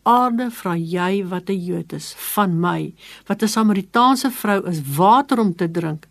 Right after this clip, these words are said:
Die Jode wou immers niks met die Samaritane te doen hê nie. Kom ek vra vir jou, as jy Jesus Christus geken het, wat sou jy hom vra? Wanneer ek Jesaja dertig vers agtien lees in die nuwe vertaling,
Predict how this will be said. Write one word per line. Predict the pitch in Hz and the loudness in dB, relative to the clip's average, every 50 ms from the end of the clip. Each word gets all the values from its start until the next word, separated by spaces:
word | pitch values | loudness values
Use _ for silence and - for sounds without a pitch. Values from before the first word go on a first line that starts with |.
| _ _ _ _ _ _ _ _ _ _ _ _ | _ _ _ _ _ _ _ _ _ _ _ _
Die | - 165 202 247 226 | -2 2 4 4 6
Jode | 196 214 269 330 320 269 202 208 220 - | 6 6 4 4 2 2 0 0 -2 -2
wou | - 226 247 - | 0 2 2 4
immers | 262 277 269 277 262 - | 4 4 4 4 2 2
niks | - 233 285 277 - - | 2 2 2 0 0 -2
met | 262 240 | 0 0
die | 233 233 | 0 0
Samaritane | - 233 233 226 220 220 - 233 233 226 226 214 | 2 2 2 2 2 0 0 0 2 2 2 0
te | 220 214 190 160 | 0 -2 -4 0
doen | 160 220 294 330 359 330 | 2 4 4 4 4 2
hê | 254 202 | 2 0
nie. | 165 160 151 156 - _ _ _ _ _ _ _ _ _ _ _ _ _ | 0 -2 -4 -6 -10 _ _ _ _ _ _ _ _ _ _ _ _ _
Kom | - - 330 359 | 0 0 2 2
ek | 339 - | 0 -2
vra | - - 247 233 | -4 -2 -2 -2
vir | 220 - - 226 | -2 0 -2 -2
jou, | 175 160 170 160 151 160 180 190 - _ _ _ _ _ _ _ _ | 0 0 -2 -2 -4 -4 -8 -10 -14 _ _ _ _ _ _ _ _
as | _ 233 240 208 | _ 0 0 2
jy | 185 202 226 277 294 | 0 0 2 2 2
Jesus | 262 254 - 269 254 - | 0 0 -2 -4 -6 -6
Christus | - - 233 233 226 - 233 220 - | -4 -2 -2 -2 -2 -2 -6 -8 -6
geken | - 247 240 _ - 185 175 175 | -6 -8 -8 _ -2 -2 -2 -2
het, | 160 165 - _ _ _ _ _ _ _ _ - | -4 -6 -8 _ _ _ _ _ _ _ _ -6
wat | 170 226 311 370 359 - | 0 2 2 2 0 -4
sou | - - 269 247 | -4 -2 0 2
jy | 220 202 208 202 185 | 2 2 2 2 2
hom | 180 175 170 165 | 0 0 0 -2
vra? | - - - 165 156 147 151 160 165 - _ _ _ _ _ _ _ _ _ _ _ _ _ _ _ _ | -4 -8 -8 -8 -8 -8 -8 -10 -14 -20 _ _ _ _ _ _ _ _ _ _ _ _ _ _ _ _
Wanneer | 185 180 185 208 220 - - 196 | 0 0 2 2 2 0 0 -2
ek | 220 226 220 208 | -2 -2 0 -2
Jesaja | 208 196 - - 202 208 208 208 208 | -4 -2 -2 0 2 2 2 2 0
dertig | - 180 185 190 202 196 | 0 -2 0 -2 -2 -4
vers | - 208 214 - - - 190 | -4 -4 -4 -4 -4 -4 -4
agtien | 180 - - - 208 190 180 170 | -4 -4 -4 -2 0 0 0 0
lees | 170 185 180 175 175 175 - - - | -2 -2 -2 -2 -4 -4 -6 -6 -4
in | 190 190 190 | -2 0 0
die | 190 | 0
nuwe | 180 180 185 196 | 0 -2 -2 -4
vertaling, | - - 202 - _ - 175 165 160 160 170 170 170 165 | -6 -10 -14 -14 _ -6 -4 -4 -4 -4 -6 -8 -10 -10